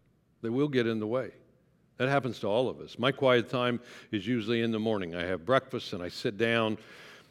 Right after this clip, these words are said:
But I happen to have my quiet time in the back room. There's windows all over there, so I can see the whole backyard. So I'm sitting there with my iPad open and the Bible program and my notes app there. I'm writing some stuff down as I'm reading through there.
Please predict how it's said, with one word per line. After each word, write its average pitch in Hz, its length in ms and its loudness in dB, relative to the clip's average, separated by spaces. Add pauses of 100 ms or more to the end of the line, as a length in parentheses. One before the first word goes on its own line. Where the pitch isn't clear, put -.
(280)
But 113 100 0
I 120 60 2
happen 175 260 8
to 170 80 8
have 151 160 12
my 139 140 6
quiet 135 340 6
time 131 320 4
in 117 80 4
the 110 80 4
back 120 320 6
room. 127 220 2
There's 92 280 -2
windows 123 600 2
all 120 220 6
over 117 140 6
there, 95 160 0
so 107 160 -2
I 104 80 4
can 104 200 -6
see 120 300 -2
the 101 140 0
whole 113 140 0
backyard. 104 800 2
So 113 120 -2
I'm 101 120 -4
sitting 143 340 4
there 143 220 8
with 123 180 2
my 131 320 6
iPad 131 260 4
open 127 400 4
and 107 140 0
the 104 60 -2
Bible 120 340 4
program 120 600 0
and 98 100 -2
my 98 100 0
notes 120 380 0
app 117 240 0
there. 117 240 4
I'm 104 100 -2
writing 110 220 0
some 104 200 -10
stuff - 320 -4
down 120 220 0
as 101 140 -2
I'm 107 180 0
reading 113 240 0
through 117 220 -6
there. 117 260 4